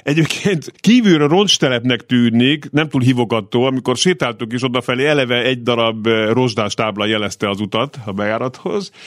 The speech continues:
és olyan lepukkadt járművek voltak, mondom, hát szerintem lehet, hogy el kéne engedni ezt, mint a forró krumplit, de aztán bementünk. Bementünk,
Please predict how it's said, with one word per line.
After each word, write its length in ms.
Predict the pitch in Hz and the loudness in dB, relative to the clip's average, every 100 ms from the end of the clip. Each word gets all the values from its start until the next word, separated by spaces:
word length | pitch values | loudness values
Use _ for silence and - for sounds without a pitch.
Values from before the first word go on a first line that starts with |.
| - - - - | -16 -16 -16 -12
és 160 | 117 | -4
olyan 160 | 208 196 | 0 0
lepukkadt 440 | 160 175 139 127 | 0 -2 -2 -2
járművek 380 | 139 165 156 117 | 0 -2 -2 -4
voltak, 360 | 135 165 151 131 | -2 -2 -2 0
mondom, 380 | 143 139 131 - - | 0 2 0 -4 -4
hát 440 | 180 208 208 196 196 180 | -2 0 0 -2 -6 -6
szerintem 360 | 180 185 180 | -4 -2 0
lehet, 140 | 170 117 | 0 0
hogy 120 | 123 | 0
el 120 | 117 | 0
kéne 200 | 127 120 | 0 0
engedni 360 | 117 113 113 117 | 2 0 0 0
ezt, 100 | 113 | -2
mint 140 | 113 | -2
a 60 | 120 | -2
forró 300 | 143 131 143 | 0 0 0
krumplit, 540 | 151 156 175 185 - - - | 0 0 0 -2 -2 -14 -14
de 140 | - 147 | -2 -2
aztán 420 | 135 151 147 151 147 | 0 -2 -4 -6 -4
bementünk. 640 | 135 120 85 82 80 85 | -2 0 -4 -8 -10 -4
Bementünk, 720 | 135 156 185 175 202 233 233 | -2 0 0 0 2 4 2